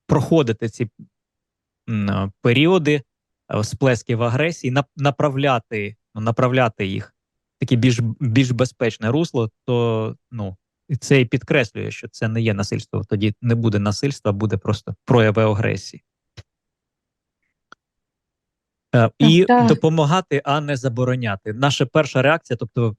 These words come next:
Speaker 1: ну, така розповсюджена помилка, просто табу. Це, це табу, просто щоб навіть в голову не прийшло пару раз відлупцювати, і щоб і забув, як там <laughs> бити маму там, чи істерити і так далі.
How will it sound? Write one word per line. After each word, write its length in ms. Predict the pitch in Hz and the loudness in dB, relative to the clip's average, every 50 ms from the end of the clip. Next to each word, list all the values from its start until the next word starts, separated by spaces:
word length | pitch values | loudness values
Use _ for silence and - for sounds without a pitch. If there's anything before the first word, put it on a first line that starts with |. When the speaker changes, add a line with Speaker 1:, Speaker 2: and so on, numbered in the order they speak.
| _ | _
Speaker 1:
ну, 200 | - 127 120 113 | -8 -6 -6 -4
така 200 | 104 - 117 131 | -4 -2 0 2
розповсюджена 560 | 123 120 - - 117 - 165 147 120 117 120 107 | 0 0 0 -2 -4 -2 -2 -2 -2 0 -2 -2
помилка, 500 | - 127 123 127 139 151 143 - 117 104 | -2 -2 -2 -2 -2 -2 -2 -4 -6 -8
просто 300 | - - 117 - - 113 | -6 -6 -8 -6 -6 -4
табу. 520 | - - 143 135 127 131 117 92 90 - _ | 0 0 0 2 2 0 0 0 -2 -8 _
Це, 320 | - - - 139 131 120 113 _ _ | -8 -2 2 2 2 2 0 _ _
це 200 | - - 151 139 | -2 0 0 0
табу, 680 | - - 151 143 135 135 151 180 190 208 202 196 170 - - | 2 0 -2 0 0 0 0 0 2 2 0 -2 -4 -6 -8
просто 520 | - 139 147 147 147 135 - _ - 139 | -6 -4 -4 -4 -4 -6 -8 _ -10 -10
щоб 240 | 123 - - 139 - - | -6 -4 -4 -4 -4 -4
навіть 320 | 127 127 131 135 131 - 123 | -2 0 0 0 0 0 0
в 60 | 120 | 0
голову 360 | 113 135 143 127 117 110 107 | 2 2 2 2 0 0 -2
не 120 | 104 110 | -4 -6
прийшло 360 | 101 - 131 127 - - 170 165 | -4 -4 -4 -4 -2 -2 -2 0
пару 240 | - 151 143 139 | 2 2 2 2
раз 220 | 135 131 123 - - | 2 2 0 0 -4
відлупцювати, 1040 | 127 117 127 120 - - - 156 165 175 185 180 - 151 139 123 117 107 104 101 101 | -6 -4 -4 -6 -4 -2 0 2 2 2 0 0 -2 -2 -2 -2 -2 -2 -4 -4 -6
і 460 | 98 98 98 98 98 98 98 98 98 | -6 -6 -8 -8 -8 -8 -8 -8 -8
щоб 260 | 95 - - 113 104 - - | -8 -4 -4 -4 -4 -4 -4
і 120 | 113 110 | -2 -2
забув, 500 | 110 117 127 113 110 113 110 101 95 92 | 0 0 0 0 0 -2 -2 -2 -4 -4
як 260 | 95 95 95 92 - - | -4 -4 -4 -4 -6 -10
там 320 | - 98 98 95 95 98 - _ _ - | -10 -8 -8 -8 -8 -12 -16 _ _ -12
<laughs> 160 | - - - | -10 -8 -4
бити 340 | 120 101 127 110 - 107 104 | 0 0 0 0 0 -2 0
маму 380 | 107 117 120 131 123 107 101 | 2 2 2 2 2 -2 -4
там, 260 | 92 - - 92 95 - | -6 -8 -10 -12 -10 -10
чи 520 | - - - - 104 98 95 98 98 113 - _ _ _ - | -10 -10 -8 -6 -6 -6 -6 -8 -8 -10 -14 _ _ _ -14
істерити 600 | - 110 - - 104 104 107 113 117 - 110 101 | -12 -12 -8 -4 -2 0 0 -2 -2 -4 -6 -8
і 60 | 98 | -6
так 220 | - - 101 101 101 | -6 -6 -6 -6 -6
далі. 260 | 98 98 101 104 | -6 -6 -6 -6